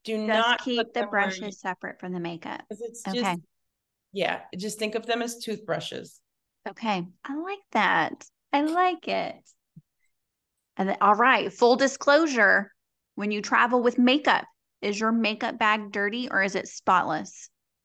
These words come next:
Speaker 1: No, mine's a little dirty.
Speaker 2: Okay. That makes me feel better about my life. Thank you.
Speaker 1: For sure. D-, you can't, like,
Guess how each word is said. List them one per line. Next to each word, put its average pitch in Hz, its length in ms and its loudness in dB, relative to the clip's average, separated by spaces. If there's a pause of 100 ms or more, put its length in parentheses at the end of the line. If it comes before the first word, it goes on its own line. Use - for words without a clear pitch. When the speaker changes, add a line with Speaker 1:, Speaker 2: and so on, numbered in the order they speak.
(720)
Speaker 1:
No, 165 400 4
mine's 160 300 2
a 185 60 -10
little 190 160 -4
dirty. 143 400 -4 (500)
Speaker 2:
Okay. 214 300 -12 (180)
That - 140 -10
makes - 240 -16
me 185 80 -6
feel 185 160 -4
better 170 240 -2
about 170 180 -2
my 175 120 -2
life. 175 320 -2 (100)
Thank 190 240 -8
you. 196 180 -8 (260)
Speaker 1:
For 208 160 4
sure. 156 580 2 (640)
D-, 214 120 -6
you 226 160 0
can't, 240 420 2
like, 175 320 0